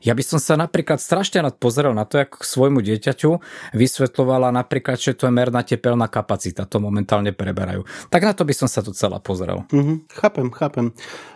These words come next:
Speaker 2: E, súhlasím s tvojimi argumentami. To je práve niečo, čo, mm, rodič, e,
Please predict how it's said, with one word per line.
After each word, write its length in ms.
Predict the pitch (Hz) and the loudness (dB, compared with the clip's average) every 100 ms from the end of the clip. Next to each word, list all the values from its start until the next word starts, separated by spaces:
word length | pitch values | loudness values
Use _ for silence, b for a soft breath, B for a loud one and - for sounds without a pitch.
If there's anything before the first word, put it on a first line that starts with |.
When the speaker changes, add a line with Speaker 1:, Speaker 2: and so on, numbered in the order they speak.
| - | -2
Speaker 2:
E, 160 | 185 190 | 2 2
súhlasím 640 | 190 - 190 147 - 135 | 0 2 4 4 0 -2
s 80 | - | 2
tvojimi 240 | 139 131 | 4 4
argumentami. 720 | 123 127 123 120 113 117 120 | 2 0 0 0 0 0 0
To 160 | - 175 | 0 0
je 20 | |
práve 300 | 151 151 151 | 2 0 2
niečo, 480 | 123 131 135 135 127 B B B B B B | 2 2 2 -2 -2 B B B B B B
čo, 220 | - - 120 117 117 117 110 104 | -14 2 4 4 2 -2 -4 -8
mm, 560 | 101 92 82 73 55 50 50 - - - - 120 | -12 -12 -12 -14 -14 -16 -16 -12 -10 -10 -10 2
rodič, 560 | 123 147 147 139 - | 4 4 0 -4 -2
e, 400 | 120 110 110 107 | 2 4 2 0